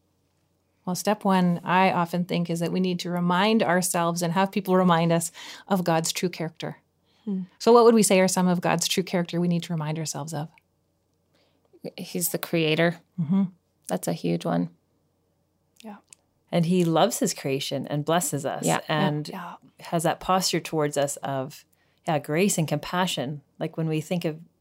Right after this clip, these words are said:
Speaker 4: with resentment towards God, it's because we think of him negatively, to, you know, having a negative posture towards us. But I think
Speaker 1: Yeah.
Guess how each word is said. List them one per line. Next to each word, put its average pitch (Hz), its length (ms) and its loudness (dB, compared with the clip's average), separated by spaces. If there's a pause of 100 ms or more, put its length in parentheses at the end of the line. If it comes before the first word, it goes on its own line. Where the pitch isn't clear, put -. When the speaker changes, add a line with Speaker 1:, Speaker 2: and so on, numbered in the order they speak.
Speaker 4:
with 170 140 -6
resentment 175 420 2
towards 147 280 -2
God, 143 220 0
it's 131 120 -4
because 156 320 -6
we 156 60 -4
think 160 200 -8
of 156 100 -6
him 139 300 -8 (800)
negatively, 147 440 0
to, - 140 -12
you 170 100 2
know, 151 120 4
having 160 260 -2
a 151 40 0
negative 156 340 0
posture 147 320 -2
towards 131 360 -12
us. - 240 -14
But 170 80 -6
I - 40 -6
think 165 180 0
Speaker 1:
Yeah. 165 80 0